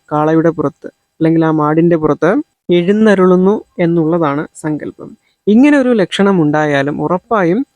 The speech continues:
നിങ്ങൾ ഗൃഹത്തിനടുത്തുള്ള ശിവക്ഷേത്രത്തിൽ സന്ദർശനം ചെയ്യുകയും വഴിപാടുകൾ സമർപ്പിക്കുകയും ചെയ്യുക. അത് ഏറ്റവും ഐശ്വര്യപ്രദമാണ്. ഇനി അടുത്തതായിട്ട് ആ ഒരു ശിവഭഗവാൻ നിങ്ങളെ കാത്തിരിക്കുകയാണ്, അല്ലെങ്കിൽ ശിവഭഗവാന്റെ അനുഗ്രഹം നിങ്ങളിലേക്ക്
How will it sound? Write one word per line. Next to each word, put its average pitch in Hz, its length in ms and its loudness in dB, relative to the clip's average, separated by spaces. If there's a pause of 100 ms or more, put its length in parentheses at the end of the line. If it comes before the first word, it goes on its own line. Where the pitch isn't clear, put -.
(340)
നിങ്ങൾ 160 180 4 (100)
ഗൃഹത്തിനടുത്തുള്ള 156 840 0 (140)
ശിവക്ഷേത്രത്തിൽ 151 680 -8 (120)
സന്ദർശനം 151 420 0 (120)
ചെയ്യുകയും 175 460 -6 (560)
വഴിപാടുകൾ 156 580 0
സമർപ്പിക്കുകയും 147 720 -6 (100)
ചെയ്യുക. 139 300 -8 (140)
അത് 185 120 -8 (460)
ഏറ്റവും 160 400 -4 (300)
ഐശ്വര്യപ്രദമാണ്. 160 920 -6 (400)
ഇനി 240 180 4
അടുത്തതായിട്ട് 226 560 0 (200)
ആ - 100 0
ഒരു 196 160 0
ശിവഭഗവാൻ 185 640 0
നിങ്ങളെ 165 320 2
കാത്തിരിക്കുകയാണ്, 151 680 -2 (140)
അല്ലെങ്കിൽ 160 320 2 (240)
ശിവഭഗവാന്റെ 160 680 0
അനുഗ്രഹം 156 400 -2 (100)
നിങ്ങളിലേക്ക് 151 520 -2